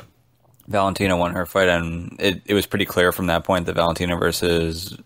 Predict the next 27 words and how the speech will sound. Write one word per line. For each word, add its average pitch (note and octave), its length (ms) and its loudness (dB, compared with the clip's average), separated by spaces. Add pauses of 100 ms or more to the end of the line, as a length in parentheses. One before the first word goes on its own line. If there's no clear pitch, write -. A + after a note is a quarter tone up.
(140)
uh, E2+ 240 -2
Nunes E2+ 340 0
was E2 100 -4
gonna F2 140 0
be E2+ 60 2
the F2 60 2
next E2+ 220 -2
fight F2 240 0
coming F2 200 -2
up, F2 160 0
but - 100 4
I F2 60 6
don't E2+ 120 2
know E2 180 2
what E2 200 2
sort F2 140 0
of - 80 -4
things F2 180 0
were E2 80 -4
holding E2+ 220 0
it E2 80 0
up. - 120 2
Maybe E2+ 200 0
there E2+ 100 2
were E2 100 -2
some - 140 -6
injuries, F2+ 540 2